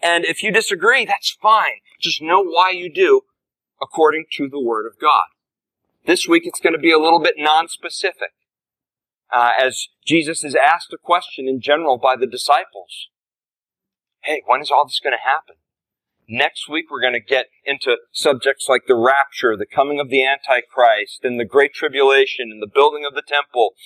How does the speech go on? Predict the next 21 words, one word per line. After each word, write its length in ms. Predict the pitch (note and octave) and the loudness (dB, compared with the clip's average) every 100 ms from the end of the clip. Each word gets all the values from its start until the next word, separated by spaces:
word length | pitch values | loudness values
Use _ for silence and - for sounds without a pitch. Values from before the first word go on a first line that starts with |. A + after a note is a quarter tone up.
| - - | -10 -2
and 280 | B2+ B2 | 0 2
Armageddon, 760 | A#2+ C#3+ D3+ D3 D3 D3 C3 B2+ | 2 2 2 0 2 2 0 -4
and 100 | B2+ | 2
all 180 | C#3 C#3 | 4 2
these 240 | C#3+ - | -4 -4
things. 360 | C#3+ C3 C3 - - - | -2 -2 -4 -18 -20 -14
And 140 | C3 C#3+ | -10 -6
then 80 | |
the 80 | C#3 | -4
week 220 | C#3+ D#3 | -4 -2
after 320 | D#3+ D#3 - D3 | 0 0 -2 0
that, 240 | D3+ C#3+ | 2 2
we're 100 | C#3 | -4
gonna 140 | C3+ | -10
talk 320 | - C#3+ C#3+ C#3+ | -4 0 0 -4
about, 380 | C3+ C3+ C3 - _ - | -2 0 0 -4 _ 0
uh, 360 | C3 B2+ B2+ B2 | 4 6 4 0
the, 220 | B2 A#2+ - _ _ _ C#3 | -8 -16 -18 _ _ _ 0
uh, 120 | B2 | 2
Armageddon, 680 | C3+ D3 C#3+ C#3 C#3+ C#3+ C3+ | 4 2 2 0 -2 -2 -10
the 120 | G#2+ | -10